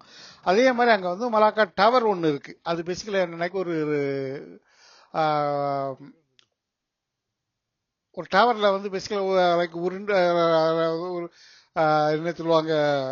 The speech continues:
ரவுண்டா மேல இருந்து கீழே சுத்தி வரும். நீங்க அங்க இருந்து பாத்தீங்கன்னாக்கி மேல போயிட்டு கீழே வரும்போது அது ஏறக்குறைய ஒரு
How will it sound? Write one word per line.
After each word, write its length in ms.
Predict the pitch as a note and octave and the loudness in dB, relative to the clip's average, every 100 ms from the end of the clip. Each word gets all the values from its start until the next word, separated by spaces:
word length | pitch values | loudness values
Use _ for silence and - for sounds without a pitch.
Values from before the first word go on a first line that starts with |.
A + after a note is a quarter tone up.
| C#3 | -4
ரவுண்டா 440 | D3 F#3+ G3+ G#3 F3+ | -2 -2 2 2 4
மேல 180 | E3 | 2
இருந்து 180 | E3+ E3+ | 0 -2
கீழே 200 | E3+ F3+ | -4 -4
சுத்தி 260 | - D#3+ F3 | -4 -6 -2
வரும். 260 | D3 C#3 E3+ | -2 -4 -8
நீங்க 160 | D#3+ | -6
அங்க 160 | D#3 D#3+ | -4 -4
இருந்து 300 | D#3+ G3+ G3+ | -4 -6 -2
பாத்தீங்கன்னாக்கி 640 | F3 E3 D#3 D3 C#3+ - | 0 0 -4 -6 -8 -8
மேல 340 | C4 G3+ F#3 | -8 -4 -2
போயிட்டு 260 | F3+ G3 G3 | -4 -8 -8
கீழே 180 | F3+ F3+ | -4 -4
வரும்போது 560 | D#3+ D3+ D3 D#3+ B3+ - - - - | -4 -8 -10 -10 -12 -18 -20 -20 -12
அது 160 | - F#3+ | -2 2
ஏறக்குறைய 360 | F#3 F3+ F#3+ | 2 0 -2
ஒரு 300 | F3 F3 E3+ | -2 -4 -8